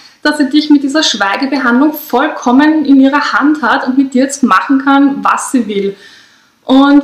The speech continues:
wenn du dich aber jetzt stattdessen selbst liebst, dann sagst du eher sowas wie, „Okay, du verhältst dich gerade wie ein Kind und, äh, du schweigst mich an und versuchst das Thema, das wir eigentlich besprechen sollten, gerade zu vermeiden.“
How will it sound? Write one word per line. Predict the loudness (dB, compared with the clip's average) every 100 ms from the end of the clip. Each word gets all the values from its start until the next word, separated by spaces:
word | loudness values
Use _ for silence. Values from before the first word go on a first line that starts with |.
| -2
wenn | -4 -2 0
du | 0
dich | 0
aber | -2 -6
jetzt | -10 -6
stattdessen | -4 -2 -4 -2 -2
selbst | -2 -4 -4 -4 -4 0
liebst, | 2 0 0
dann | 2 4
sagst | 2 0 -4 -6
du |
eher | -4 -2
sowas | -2 -2 -2 0
wie, | -2 -2 -16 _ _ _ -20 -6
„Okay, | -4 -2 0 -2 -4 -10 _
du | -4
verhältst | -2 0 0 -2 -4
dich | -4
gerade | 0 0 2 2
wie |
ein | 4 2
Kind | 2 2 2 2
und, | 4 4 4
äh, | 2 2 2 0
du | 0 2 4 2
schweigst | 0 -2 -2 -4 -2 2
mich | 2 2
an | 0 2
und | 0
versuchst | -2 -2 -2 -2 -4
das | -6 -4
Thema, | 0 2 0
das | 0
wir | -4
eigentlich | -4 -4 -4
besprechen | -6 -6 -2 -2
sollten, | -2 -4 0 0
gerade | 0 -4
zu | -6 -2
vermeiden.“ | 2 2 2 0 0